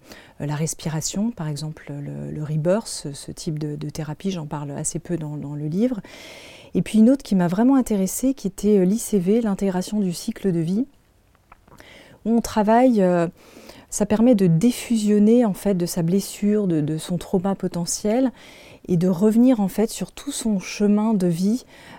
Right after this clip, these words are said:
euh, depuis peut-être le, le moment de l'incarnation, euh, même in utero. Et ça, j'ai adoré, euh, faire ce travail. Moi, j'ai trouvé, alors il y a, il y a aucun psychotrope, hein, c'est vraiment, euh,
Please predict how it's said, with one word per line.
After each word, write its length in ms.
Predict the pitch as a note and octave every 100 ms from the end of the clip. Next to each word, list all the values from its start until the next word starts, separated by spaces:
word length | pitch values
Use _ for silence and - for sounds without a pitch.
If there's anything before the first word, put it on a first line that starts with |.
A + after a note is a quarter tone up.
| -
euh, 220 | F3 D#3
depuis 680 | D#3 F3 G#3+ - - B3 C4+ -
peut-être 540 | F3+ F#3 G3+ - -
le, 260 | E3+ D#3 D#3
le 160 | D#3+
moment 320 | F3 F#3+ G3+ G#3
de 80 |
l'incarnation, 920 | E3 D#3 D#3+ D#3+ D#3+ D#3 - G#3+ A3 F3
euh, 100 | D3
même 500 | D#3+ G#3 A3 D3 C#3+ F#3+
in 120 | F#3+
utero. 400 | F3+ F#3 E3 D#3 _ _ - - - - - -
Et 40 |
ça, 180 | - G#3
j'ai 180 | D#3 -
adoré, 500 | G3+ G3+ F#3+ G#3+ G#3
euh, 100 | D3+
faire 160 | - D3+
ce 100 | D3+
travail. 320 | - D#3+ G3+
Moi, 120 | E3+
j'ai 120 | D3
trouvé, 320 | - - D#3+ D#3
alors 160 | - -
il 240 | D3 C3+
y 80 | C3
a, 60 | C3+
il 40 |
y 60 | D3
a 40 |
aucun 200 | E3 F#3+
psychotrope, 600 | - F3 E3 - B3 -
hein, 80 | F3
c'est 160 | - C#3+
vraiment, 480 | C#3 D#3 F3+ F#3
euh, 60 | D3